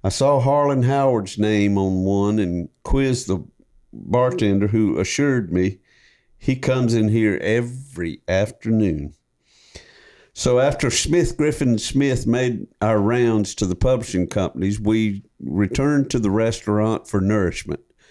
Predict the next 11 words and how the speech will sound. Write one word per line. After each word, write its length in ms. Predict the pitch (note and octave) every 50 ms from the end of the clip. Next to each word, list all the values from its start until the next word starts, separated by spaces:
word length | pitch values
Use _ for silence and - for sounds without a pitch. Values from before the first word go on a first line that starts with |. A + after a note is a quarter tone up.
| _ _ _ _ _ _ _ _ _ -
all 240 | - A#2 C3 C3+
but 180 | B2 A2+ - -
forgetting 480 | - - A2 G2+ B2+ C3+ C3+ C3 A#2 G#2
about 320 | F#2+ F#2+ G2+ G2 D#2+ -
the 60 | F#2
bronze 460 | F2 F2 A2+ A#2 A#2 A2+ A2 G2+ -
placard 500 | - - - A2+ A#2 A2 G#2 - F#2 F2+
that 220 | E2+ F#2 C2+ D2 F2
bore 240 | G#2+ A2 G#2+ G#2 F#2+
Harlan's 600 | F2+ A2 A2 G#2+ G#2 G2 F#2 F2+ F#2 - - G2
name. 420 | G2 G2+ G2+ F#2+ F2 D2+ F#2 -